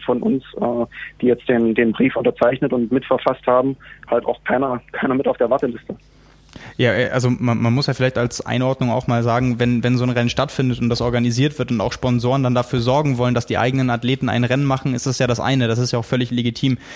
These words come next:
Speaker 2: Äh, euch ging's ja wahrscheinlich darum, dass eben die P T O dann da federführend war, Geld draufgegeben hat und, äh, eben nicht in der Kommunikation dafür gesorgt hatte, dass es überhaupt eine, ähm, ja, eine, eine Gleichheit oder eine Berechtigung, äh, gibt, da starten zu können. Wenn man sich das eben anguckt, ähm,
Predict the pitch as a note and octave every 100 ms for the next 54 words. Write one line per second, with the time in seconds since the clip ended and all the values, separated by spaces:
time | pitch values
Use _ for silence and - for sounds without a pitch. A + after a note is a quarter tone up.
0 | - - B2 A#2 C3+ - C#3 C3+ B2 C3+
1 | B2+ - B2+ C3 C3 A#2+ - B2+ A#2+ A#2+
2 | C#3+ B2+ B2 C3+ D#3+ A#2+ A#2 A#2 - C3
3 | B2 - B2 A#2+ B2+ C3+ A#2+ B2+ C3 C#3
4 | D3+ C3+ D3 C#3+ D3+ - B2+ B2+ - B2
5 | B2 - B2+ A#2+ C3 C3 B2+ - B2+ B2+
6 | B2 - C3+ B2+ B2+ B2 A#2+ B2+ - C#3
7 | C#3+ C#3 - - - - A#2+ C3+ A#2 C3+
8 | B2 C3 B2+ - B2+ B2+ B2+ B2+ B2 -
9 | F2+ G2+ C2+ G2 B2 D3+ A#2 A#2+ A#2 B2
10 | A#2+ C3+ D3 C#3 C3+ A#2+ B2 A#2 A#2+ B2
11 | A#2+ A#2+ C#3 - C3+ C3+ C3 - - -
12 | B2 B2 C3+ - B2+ - C3+ - B2 B2
13 | B2+ A#2+ A#2+ B2+ B2+ - B2+ B2 C3 D3+
14 | D#3 D3 - - B2+ B2+ B2+